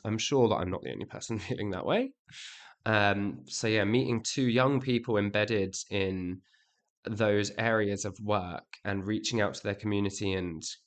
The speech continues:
creating reforms and policy and recommendations for, for governments and institutions and using their voice, voices and essentially doing the work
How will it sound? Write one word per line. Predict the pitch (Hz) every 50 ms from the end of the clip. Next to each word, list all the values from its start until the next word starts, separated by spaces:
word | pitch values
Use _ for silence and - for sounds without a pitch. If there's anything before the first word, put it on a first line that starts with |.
| _ _ _ _ _
creating | - - 117 113 104 104 104 104 - - 104 98 98 98 98 101 101
reforms | 110 113 113 107 - - 113 104 101 101 101 101 104 104 -
and | 104 92 92 90
policy | - 113 107 104 98 - - 107 101 98
and | 98 95 98
recommendations | 98 - - 110 107 104 104 101 101 98 101 98 - 104 104 101 - -
for, | - 101 95 - -
for | - - - 98
governments | 101 98 95 104 101 95 90 -
and | - 101
institutions | 95 95 - - - 110 107 98 - 95 90 92
and | 95 95
using | 98 104 104 104 107 107
their | 110 110 107 104 101
voice, | 104 104 104 101 98 - - -
voices | - 117 107 104 101 - - 98 90 90 - - - - - - - - - - - - _ _ _
and | - 123
essentially | 120 - 185 220 233 - 185 135
doing | 127 131 135 131 131 123 120
the | 110 104
work | 101 107 104 92 95 92 -